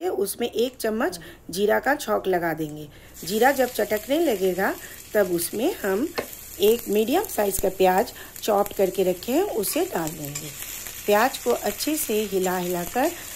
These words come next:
हम जब तक ये ट्रांसलूसेंट नहीं हो जाता तब तक फ्राई करेंगे। ये पूरा कुकिंग हमने लो फ्लेम में किया है। फिर उसमें दो मीडियम साइज़ का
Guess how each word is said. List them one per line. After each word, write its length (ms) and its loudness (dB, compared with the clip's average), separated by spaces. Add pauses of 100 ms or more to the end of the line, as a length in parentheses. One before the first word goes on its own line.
(160)
हम 220 2 (360)
जब 200 4 (140)
तक 220 4
ये 300 2 (580)
ट्रांसलूसेंट 720 0
नहीं 220 0
हो 160 2
जाता 320 0
तब 160 -2 (120)
तक 140 0
फ्राई 300 -2
करेंगे। 460 -6 (440)
ये 140 2
पूरा 400 4 (340)
कुकिंग 420 2
हमने 460 2 (340)
लो 240 10
फ्लेम 320 2
में 240 2 (320)
किया 200 6
है। 280 -12 (480)
फिर 240 4
उसमें 520 0 (260)
दो 180 6
मीडियम 420 4
साइज़ 380 0
का 220 0